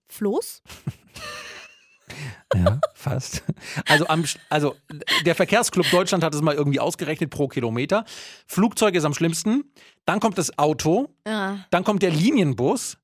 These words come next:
Speaker 2: dann kommt sowas wie S-Bahn, Straßenbahn, U-Bahn, Tram,
Speaker 1: Mhm.
Speaker 2: dann kommt die Deutsche Bahn Fernverkehr und am besten in der C O zwei Bilanz liegt auch an der Auslastung, weil die meistens rappelvoll sind,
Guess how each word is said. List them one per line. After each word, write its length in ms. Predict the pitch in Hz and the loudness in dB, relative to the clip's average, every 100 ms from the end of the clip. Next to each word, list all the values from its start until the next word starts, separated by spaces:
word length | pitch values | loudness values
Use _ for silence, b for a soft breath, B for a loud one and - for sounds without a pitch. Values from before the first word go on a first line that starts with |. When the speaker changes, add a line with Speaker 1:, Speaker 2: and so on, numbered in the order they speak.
| _ _ _ - | _ _ _ -2
Speaker 2:
dann 200 | 165 196 | 0 2
kommt 400 | 202 202 202 - | 4 4 2 0
sowas 340 | 160 165 165 | 0 2 2
wie 120 | 156 156 | 0 0
S-Bahn, 400 | 190 - 180 180 | 0 2 2 2
Straßenbahn, 640 | - - 160 - 143 147 156 | 0 0 0 2 2 2 2
U-Bahn, 420 | 170 143 117 120 | 2 2 0 0
Tram, 380 | - 131 190 320 _ _ - | -2 -2 0 -4 _ _ -8
Speaker 1:
Mhm. 380 | 196 185 214 359 _ _ - _ - | -6 -4 -6 -8 _ _ -20 _ -4
Speaker 2:
dann 180 | 147 | -2
kommt 300 | - 190 170 | 0 0 0
die 200 | 160 139 120 - - | -2 -2 -4 -4 2
Deutsche 320 | 170 170 151 | 2 2 0
Bahn 360 | 135 143 147 | 2 0 -2
Fernverkehr 800 | 147 147 160 170 180 - 190 294 - _ _ _ _ _ _ | -4 -2 0 -2 -2 0 0 0 -6 _ _ _ _ _ _
und 180 | 190 180 | 0 2
am 300 | 151 135 113 | 2 0 2
besten 640 | 180 196 - - 143 107 - | 4 4 0 -4 -8 -8 -2
in 120 | 160 | 2
der 120 | 170 | 2
C 220 | - 180 | 2 0
O 100 | 139 | 0
zwei 320 | - - 202 | -2 2 2
Bilanz 500 | 226 135 113 220 - - _ - | 4 2 0 -2 -4 -8 _ -2
liegt 300 | 156 - - | -2 -2 0
auch 220 | 190 - | 0 2
an 80 | 165 | 0
der 180 | 147 - | 0 2
Auslastung, 800 | 214 269 - 92 - 151 175 240 | 0 0 -4 -6 -6 -4 -2 -2
weil 120 | 123 | -2
die 120 | 135 | -2
meistens 460 | 135 151 - 180 - | -2 -2 -2 -4 -2
rappelvoll 500 | 165 202 - 135 139 | -2 -2 -2 0 0
sind, 280 | 139 208 | 0 -2